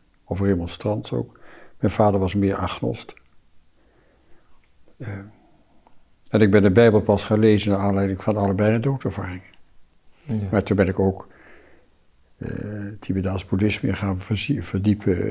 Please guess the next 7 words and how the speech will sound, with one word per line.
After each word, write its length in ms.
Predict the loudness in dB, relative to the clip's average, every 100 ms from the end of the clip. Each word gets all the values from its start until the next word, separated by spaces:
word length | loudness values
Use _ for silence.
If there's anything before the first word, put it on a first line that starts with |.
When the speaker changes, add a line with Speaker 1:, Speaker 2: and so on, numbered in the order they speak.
| -2 -2 -4 -6
Speaker 1:
de 60 |
Upanishads, 720 | -6 0 0 0 0 -2 -2
de 100 | -8
Veda's, 560 | 0 2 2 2 -4 -8
gewoon 400 | -8 -6 -6 -2
wereldwijd 640 | 2 2 2 0 0 -2 -4
alle 340 | -4 -2